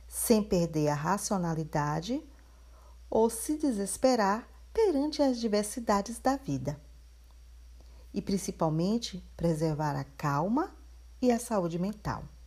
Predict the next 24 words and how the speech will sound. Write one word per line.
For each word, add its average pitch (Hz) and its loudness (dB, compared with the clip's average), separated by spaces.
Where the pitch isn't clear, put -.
De 220 -2
forma 262 4
prática, 175 0
ele 285 6
é 311 2
quem 311 0
ajuda 311 0
a - 0
manter 180 0
a 165 -2
saúde 156 -2
mental 147 -2
enquanto 185 -2
conduzimos 202 -2
a 233 0
vida, 143 -4
por 170 2
meio 175 2
de 165 -2
dificuldades, 156 -2
erros, 165 2
acertos 196 -2
e 185 0
aprendizados. 165 -4